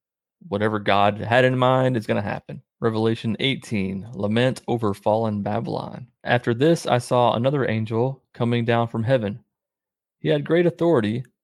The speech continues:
and the earth was illuminated by his splendor. With a mighty voice, he shouted, "Fallen,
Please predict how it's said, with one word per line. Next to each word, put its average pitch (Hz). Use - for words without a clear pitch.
and 117
the 110
earth 156
was 120
illuminated 113
by 101
his 104
splendor. 127
With -
a 110
mighty 123
voice, 110
he 107
shouted, 101
"Fallen, 165